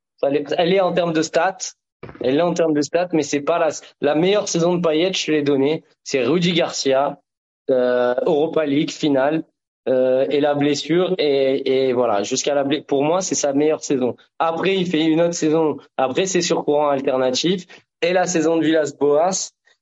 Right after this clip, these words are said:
il y en a une qui est très bonne. La deuxième, elle est, elle est...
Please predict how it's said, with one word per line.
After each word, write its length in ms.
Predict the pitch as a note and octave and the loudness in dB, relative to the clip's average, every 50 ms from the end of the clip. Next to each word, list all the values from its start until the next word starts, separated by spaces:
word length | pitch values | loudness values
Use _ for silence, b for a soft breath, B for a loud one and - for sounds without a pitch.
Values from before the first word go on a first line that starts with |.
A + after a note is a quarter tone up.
| _ | _
il 80 | - C#3 | -2 0
y 20 | D3 | 2
en 60 | C#3+ | 2
a 120 | C#3+ D3 | 2 2
une 140 | E3 F#3+ F#3+ | 2 0 0
qui 80 | F#3 F3+ | 0 -2
est 60 | D#3+ | -4
très 180 | - - E3+ | -2 -2 -2
bonne. 240 | D#3+ D#3 E3 D#3 C#3+ | 0 2 2 2 2
La 100 | C3 B2+ | 0 0
deuxième, 420 | B2 B2+ C#3 C#3 C#3 D#3 D#3+ D3 C#3 | 0 0 -2 0 2 0 0 2 2
elle 120 | C3 B2 | 2 2
est, 180 | A#2+ A#2+ A#2 A2+ - - G2+ | 2 2 2 0 0 -2 -2
elle 280 | G#2+ A2+ A2+ A#2 A#2 A#2 | -2 0 0 2 2 2
est... 200 | A2+ A#2 A#2 | 2 0 -2